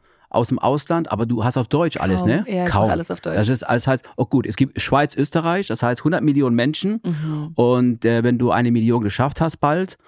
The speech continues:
Speaker 1: oder jetzt schon so, dass du halt quasi fast jeder hundertdreißigste folgt dich.
Speaker 2: Das ist absurd.
Speaker 1: Ist das nicht crazy?
Speaker 2: Das ist so absurd. Ich frag mich auch immer, warum. Also ich denk mir so, wenn meine Mutter guckt, was ich mache, verstehe ich.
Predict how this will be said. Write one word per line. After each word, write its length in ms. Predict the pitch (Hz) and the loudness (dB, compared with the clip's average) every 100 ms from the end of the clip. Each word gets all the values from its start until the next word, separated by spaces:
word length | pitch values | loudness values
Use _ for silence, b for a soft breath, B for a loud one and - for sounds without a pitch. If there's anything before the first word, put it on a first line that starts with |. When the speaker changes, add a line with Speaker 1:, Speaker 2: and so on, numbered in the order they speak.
| b | b
Speaker 1:
oder 120 | 101 | 0
jetzt 260 | 110 139 - | 2 0 0
schon 200 | 104 92 | -4 -2
so, 260 | 98 113 - b b | 0 -2 -4 b b
dass 140 | - 104 | -6 -2
du 120 | 110 | 0
halt 140 | 110 | 0
quasi 420 | 107 110 113 110 107 | 0 0 0 -2 -2
fast 300 | - 117 - | -2 -2 -2
jeder 220 | 117 107 | -2 0
hundertdreißigste 840 | 120 117 101 110 131 127 - 117 - _ _ | 0 -2 0 -2 -2 -6 -2 -4 -4 _ _
folgt 420 | - - 196 226 | -8 0 0 2
dich. 180 | 85 73 | -4 -4
Speaker 2:
Das 80 | - | -8
ist 60 | - | -18
absurd. 360 | - 180 175 147 | -16 -8 0 0
Speaker 1:
Ist 120 | 151 | 2
das 100 | 180 | 0
nicht 160 | 196 | 0
crazy? 320 | - 107 117 147 | 0 2 4 4
Speaker 2:
Das 80 | |
ist 140 | 185 294 | 4 4
so 80 | 143 | 2
absurd. 460 | 156 160 160 156 - | -2 -4 -4 -4 -4
Ich 100 | - | -2
frag 160 | 190 | -2
mich 140 | 196 190 | -2 -4
auch 40 | |
immer, 220 | 202 196 | 0 0
warum. 380 | 175 156 180 180 B B B | 2 2 0 -2 B B B
Also 200 | - 180 | 0 2
ich 120 | 190 - | 0 0
denk 180 | 208 | 0
mir 80 | 220 | 2
so, 140 | 196 180 | 0 0
wenn 100 | 175 | 2
meine 200 | 180 185 | 4 4
Mutter 320 | 196 254 240 | 2 2 0
guckt, 240 | - 226 - | 0 -2 0
was 180 | 180 | -2
ich 120 | 196 185 | -2 -2
mache, 180 | 190 | -2
verstehe 420 | - - - 175 | -2 -4 2 2
ich. 120 | 165 | 2